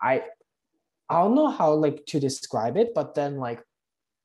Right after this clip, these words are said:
I think that, like, w-, me just bringing up, like, you know, how, like, I didn't really like my time in day conferences and all that, kind of does reflect that. And I, like, I think that, like, that mindset has, like, dwindled a lot.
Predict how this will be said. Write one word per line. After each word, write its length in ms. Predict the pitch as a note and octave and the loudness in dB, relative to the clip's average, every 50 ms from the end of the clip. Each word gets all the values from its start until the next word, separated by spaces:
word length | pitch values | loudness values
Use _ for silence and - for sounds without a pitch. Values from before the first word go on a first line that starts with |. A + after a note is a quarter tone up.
| _ _ _ _ _ _ _ _ _ _ _ _ - | _ _ _ _ _ _ _ _ _ _ _ _ -6
I 100 | E3 F3+ | -6 -4
think 240 | F#3 B3 A#3+ G#3+ G3 | -2 -4 -4 -2 0
that, 240 | F#3+ E3+ D#3+ - - | 0 0 0 0 0
like, 200 | D3+ D3 C#3+ C#3+ | -2 -2 -2 -2
w-, 280 | D#3 D#3 E3+ F3+ G3 | -4 -6 -6 -4 -2
me 200 | F#3+ F3 F#3 G3+ | 0 0 2 2
just 260 | G3+ G#3+ F#3+ G3+ - - | 2 0 0 -2 -2 -6
bringing 240 | E3 E3 D#3+ D#3+ | -4 -2 0 0
up, 120 | D#3+ D#3 D#3 | 0 0 0
like, 180 | D3+ C#3 B2+ | -2 -4 -4
you 80 | C3+ C#3 | -4 -6
know, 120 | C#3 C3+ | -6 -6
how, 200 | C3 - - D3+ | -6 -6 -4 -4
like, 280 | C#3 C3+ C3 B2+ - - _ - | -4 -4 -6 -8 -12 -16 _ -8
I 120 | A#2+ C3 | -8 -6
didn't 200 | B2+ C3+ C3+ C3+ | -6 -6 -6 -6
really 160 | C3+ C3+ C3+ | -6 -6 -6
like 160 | C3+ B2 A#2 | -6 -6 -8
my 120 | B2 B2+ A#2 | -8 -10 -12
time 240 | - - - B2+ A2+ | -12 -14 -14 -14 -12
in 80 | A2 | -8
day 160 | A2+ A#2 B2 | -6 -4 -4
conferences 600 | A#2+ - - A#2 A2+ A#2 C3 B2 - - B2+ - | -6 -6 -10 -12 -10 -10 -10 -8 -4 -4 -4 -2
and 120 | B2+ A#2 A2+ | -4 -4 -4
all 140 | A2+ A2 A2 | -4 -4 -4
that, 220 | - G#2+ - - _ - | -4 -6 -8 -8 _ -8
kind 200 | - - G#3 A3 | -2 2 2 2
of 80 | F3+ | 4
does 240 | D3+ D3+ D3+ C#3 C#3+ | 4 2 2 2 0
reflect 400 | C3 B2+ - C3 B2+ B2+ - - | -4 -4 -2 -4 -4 -4 -6 -10
that. 180 | - G#2+ - - _ _ _ _ _ _ _ _ _ _ _ _ _ _ _ _ _ - | -14 -14 -14 -16 _ _ _ _ _ _ _ _ _ _ _ _ _ _ _ _ _ -4
And 560 | D3 D3 C#3 C3+ C3+ C3+ C3 B2+ B2+ C3 - _ _ _ _ _ _ _ _ _ _ _ _ _ _ _ - | -2 0 0 0 0 -2 -2 -4 -6 -8 -12 _ _ _ _ _ _ _ _ _ _ _ _ _ _ _ -6
I, 200 | C3 D3+ D3 D3+ - - | -6 -4 -6 -6 -4 -2
like, 160 | F3 F3 - | -2 0 2
I 140 | - G3+ A3 | 2 0 0
think 300 | G#3+ - E4 D#4+ B3 F3+ | 0 -2 -6 -4 -2 0
that, 200 | E3+ E3 - E3+ | -2 0 0 0
like, 220 | F3 D#3+ C#3 - | -2 -2 -2 -2
that 200 | - C3+ C#3+ F3 | 0 0 0 0
mindset 640 | E3+ D#3+ D3+ C3+ C3 C#3+ D#3 D3+ - - - - C3 C3 | -2 -4 -6 -6 -6 -6 -8 -8 -8 -10 -10 -10 -12 -12
has, 280 | - - D#3 D#3 D3+ | -6 -2 -2 -2 0
like, 240 | D#3 C#3 B2+ A#2+ - | -2 -4 -4 -6 -8
dwindled 500 | - C#3 C#3 C#3+ C#3+ D3 C#3+ D3 C#3 C3+ | -6 -4 -2 -2 0 0 -2 -2 -2 -2
a 40 | C3 | -4
lot. 320 | B2 B2 A2 A2+ A2 - | -4 -4 -6 -8 -10 -12